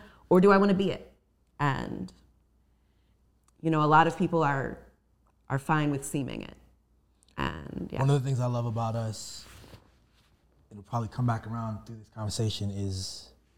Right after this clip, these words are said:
Speaker 2: we do, I think, reinforce the power of being with each other, like, and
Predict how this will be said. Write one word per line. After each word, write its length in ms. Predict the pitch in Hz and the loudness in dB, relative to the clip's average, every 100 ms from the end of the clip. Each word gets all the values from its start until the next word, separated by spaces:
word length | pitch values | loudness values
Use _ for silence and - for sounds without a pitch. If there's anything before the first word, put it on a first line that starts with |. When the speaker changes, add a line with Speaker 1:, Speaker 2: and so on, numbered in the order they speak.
| _ _ _ _ _ _ _ _ _ 95 | _ _ _ _ _ _ _ _ _ -16
Speaker 2:
we 100 | 104 | -14
do, 220 | 104 123 120 | -12 -8 -4
I 140 | 107 | -4
think, 240 | 104 120 101 | -2 -6 -6
reinforce 800 | 110 110 - 113 98 - - - _ _ _ _ _ _ _ _ 110 | -12 -14 -8 -6 -6 -8 -12 -16 _ _ _ _ _ _ _ _ -20
the 80 | 110 | -20
power 440 | - 120 123 120 | -6 -4 -2 -4
of 340 | 110 101 95 98 | -6 -8 -10 -14
being 460 | 113 107 101 95 98 113 | -14 -14 -14 -18 -20 -20
with 200 | 107 - | -20 -20
each 160 | 98 104 | -14 -10
other, 180 | 95 92 | -8 -10
like, 180 | 95 - - | -12 -14 -20
and 120 | 101 | -20